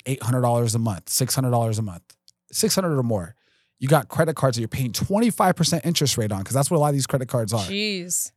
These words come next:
Speaker 1: Maybe you got fifteen grand in credit card debt, right? Um, s-,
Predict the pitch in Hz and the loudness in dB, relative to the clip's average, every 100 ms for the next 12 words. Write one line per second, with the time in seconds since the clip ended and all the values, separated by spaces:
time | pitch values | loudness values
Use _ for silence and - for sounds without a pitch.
0 | - 131 151 165 139 - 151 151 139 135 | 0 4 6 4 2 -2 0 0 2 2
1 | 139 131 120 127 113 98 92 90 - 87 | 4 0 0 -2 -2 -4 -4 -8 -10 -10
2 | 98 110 - _ _ _ _ _ - 123 | -6 -6 -8 _ _ _ _ _ -2 2
3 | 120 117 110 95 - _ - - | 2 0 -2 -6 -12 _ -4 -4